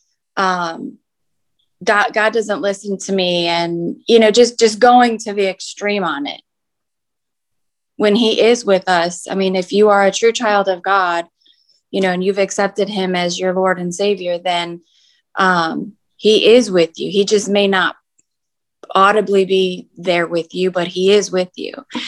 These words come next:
And that's a hard thing to, for me anyway, is when I'm going through major struggles or challenges, it's like, "Where are you? Why are you not here?"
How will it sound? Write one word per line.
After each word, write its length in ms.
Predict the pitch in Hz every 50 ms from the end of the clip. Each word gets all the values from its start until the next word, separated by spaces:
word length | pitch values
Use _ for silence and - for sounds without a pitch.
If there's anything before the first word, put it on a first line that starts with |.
| - - - -
And 140 | - 190 202
that's 200 | 202 226 240 240
a 60 | 220
hard 300 | 202 - 202 202 196 185 -
thing 340 | - 196 185 185 185 180 175 -
to, 540 | - 202 190 185 180 180 175 175 175 175 - _ _ _ - _
for 160 | - - 427 403
me 280 | 202 208 233 240 -
anyway, 640 | - 170 180 180 175 170 170 170 165 165 165 165 - -
is 480 | - 185 175 175 170 170 165 - - - _ - - - - - - - _
when 140 | - 202 196
I'm 160 | 190 196 202
going 280 | 196 202 196 190 185 180
through 340 | 190 190 185 185 - - - -
major 560 | - - - 185 190 190 190 196 185 196 185 175
struggles 460 | - - 185 185 180 185 180 170 175
or 60 | 175
challenges, 840 | - - 185 190 190 190 190 185 180 170 175 170 170 165 165 165 - - - - - - - - _ _
it's 220 | - 190 175 -
like, 260 | 185 180 160 156 - - -
"Where 260 | 180 202 240 254 226
are 160 | 220 233 240
you? 320 | 220 175 156 143 - - - _ _ _
Why 280 | - 180 185 208 226 240
are 80 | 233
you 140 | 226 226 214
not 240 | 202 196 196 185 -
here?" 400 | - 202 208 196 175 156 139